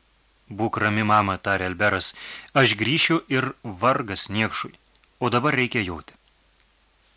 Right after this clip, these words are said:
Ir jis nuėjo į kambarį, kur buvo palikęs Montekristą. Alberas buvo jau nebe tas žmogus. Per kelias minutės jis neatpažįstamai pasikeitė. Balsas pasidarė duslus, veidą išmušė raudonos dėmės,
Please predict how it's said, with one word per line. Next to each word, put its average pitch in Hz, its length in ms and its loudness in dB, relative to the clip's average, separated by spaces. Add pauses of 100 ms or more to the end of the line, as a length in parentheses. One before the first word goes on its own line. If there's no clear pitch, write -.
(140)
Ir 110 180 0
jis 160 240 -8
nuėjo 95 320 -4
į 80 80 -12
kambarį, 151 480 -2
kur 101 240 -4
buvo 92 180 -4
palikęs 95 480 -4
Montekristą. 92 720 -12 (1900)
Alberas 185 440 4
buvo 180 240 4
jau 160 160 4
nebe 151 220 0
tas 95 240 -2
žmogus. 80 460 -8 (120)
Per 101 160 -2
kelias 160 240 0
minutės 139 480 0
jis 113 320 -4
neatpažįstamai 113 800 -2
pasikeitė. 95 580 -6
Balsas 127 460 -2
pasidarė 92 560 -4
duslus, 104 560 -6
veidą 90 320 -2
išmušė 104 480 -4
raudonos 92 480 -6
dėmės, 120 460 0